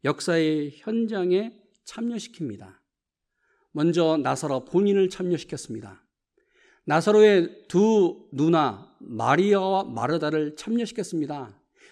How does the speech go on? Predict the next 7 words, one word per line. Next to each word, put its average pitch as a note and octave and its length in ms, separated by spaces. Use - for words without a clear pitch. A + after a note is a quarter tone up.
예수님이 G3 420
열두 G#3 380
제자를 A3 460
참여시켰습니다. E3 960
그리고 G3+ 260
그 G3 100
당시, A3 340